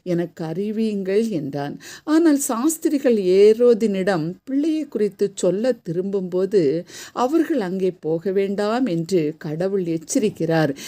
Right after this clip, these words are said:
எனவே அவர்கள் ஏரோதிடம் செல்லாமல் தங்களுடைய சொந்த தேசத்துக்கு வேறு வழியாய்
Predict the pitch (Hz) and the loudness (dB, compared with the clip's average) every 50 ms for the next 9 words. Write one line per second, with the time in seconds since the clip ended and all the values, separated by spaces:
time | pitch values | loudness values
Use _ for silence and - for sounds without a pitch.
0 | - - - 269 285 285 320 330 339 302 277 240 208 233 262 233 - 240 202 190 | -16 -6 0 2 6 6 6 6 6 4 2 0 -2 -4 -6 -2 2 4 4 4
1 | 208 190 175 185 196 208 226 226 240 240 233 196 214 175 190 175 165 160 - 190 | 4 2 2 4 6 6 6 6 4 4 4 2 2 2 2 2 0 0 -2 -2
2 | 151 165 175 180 180 185 190 190 170 151 156 170 160 - - - _ - 277 262 | -2 0 0 0 0 2 4 6 6 6 4 2 -2 -8 -16 -18 _ -6 -4 -2
3 | 262 269 302 294 277 269 254 226 226 - - 247 262 294 339 349 392 330 220 208 | 0 2 2 2 2 2 2 2 0 0 0 0 2 2 2 0 0 -2 -2 -2
4 | 190 214 - - 214 - 214 202 - - 196 160 175 175 190 214 254 285 311 269 | -2 -4 -4 -8 -8 -6 -6 -6 -4 -4 -2 0 2 4 4 4 4 2 2 0
5 | 214 175 160 156 156 151 147 151 180 | 0 0 -2 -2 -4 -4 -4 -2 -4